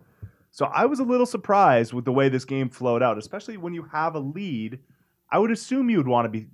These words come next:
running the ball, but you know what? I, I guess they're, they're still, the thing about the first week of the regular season is,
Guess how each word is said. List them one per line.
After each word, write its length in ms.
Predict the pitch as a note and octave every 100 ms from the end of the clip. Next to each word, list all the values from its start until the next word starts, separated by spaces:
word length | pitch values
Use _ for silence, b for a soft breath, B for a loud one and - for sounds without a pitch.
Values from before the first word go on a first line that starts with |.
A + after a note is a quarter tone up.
| A#2
running 300 | B2+ B2 A#2
the 60 |
ball, 300 | A#2+ D3+ G2
but 340 | E2+ A2 G2+ - _ _ _ _ _ _ _ _ _ _ _ -
you 100 | B2+
know 80 |
what? 120 | C#3 C3+
I, 120 | C3+
I 100 | A#2+
guess 200 | B2+ C#3
they're, 220 | C#3+ C3
they're 240 | A#2 B2 B2
still, 460 | - C#3 B2+ A#2 _ _ _ _ _ _ _ _ _
the 100 | C3
thing 160 | F#3 A#3
about 160 | A3
the 60 | E3+
first 280 | E3+ D#3+ D3
week 120 | C3+
of 40 |
the 80 | A2+
regular 300 | A2+ G#2+ G2+
season 340 | - A2+ G2
is, 160 | D#2+ -